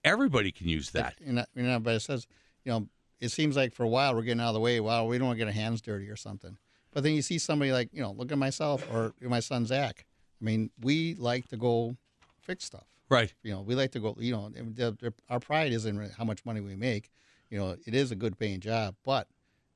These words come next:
Speaker 2: I mean, when you go to someone's house and you just fix it and you make that thing and, you know, people are complimenting you, inviting you over for a special house opening
Speaker 1: Sure.
Speaker 2: dinner, that's what it's all about for us.
Speaker 1: Yeah, I agree with that. Hey, Brent, when somebody asks you,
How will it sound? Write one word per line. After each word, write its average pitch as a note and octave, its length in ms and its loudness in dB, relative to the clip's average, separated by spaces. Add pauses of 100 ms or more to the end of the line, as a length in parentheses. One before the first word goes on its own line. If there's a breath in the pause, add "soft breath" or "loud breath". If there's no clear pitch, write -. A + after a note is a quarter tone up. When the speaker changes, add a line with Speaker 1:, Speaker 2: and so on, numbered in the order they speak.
(120)
Speaker 2:
I C3 40 -4
mean, C3 160 2
when C3+ 100 4
you D3 80 4
go D#3+ 140 2
to C#3+ 100 0
someone's C#3 300 0
house A#2 360 -2
and G#2+ 140 -6
you G#2 60 -4
just A2+ 180 -10
fix C#3+ 240 -6
it B2+ 60 -2
and G#2+ 80 -6
you G#2+ 80 -6
make A#2+ 220 0
that A2+ 200 -2
thing A#2+ 180 0
and, A2 100 0
you G2+ 60 -4
know, G2 60 -10
people B2 240 -4
are A2 60 -2
complimenting A#2+ 580 -4
you, A2+ 40 -2
inviting A2 280 -2
you A2 120 -4
over A2+ 160 2
for G#2+ 220 -6
a G2+ 200 -4
special A#2 420 -8
house A#2 300 -4
opening A2+ 300 -2
Speaker 1:
Sure. D#3 420 4
Speaker 2:
dinner, A#2 260 0 (300 soft breath)
that's A3 260 -2
what B2+ 80 4
it's G2+ 100 -4
all G2+ 160 0
about G#2 280 -4
for F#2 100 -6
us. G#2+ 280 -4
Speaker 1:
Yeah, F#2 300 2
I G#2+ 120 4
agree G2+ 380 2
with G2 120 4
that. G#2+ 240 4 (240 loud breath)
Hey, E3+ 140 4
Brent, F#3 360 2
when D3+ 120 4
somebody A#3+ 520 2
asks C#3 460 0
you, C3+ 260 4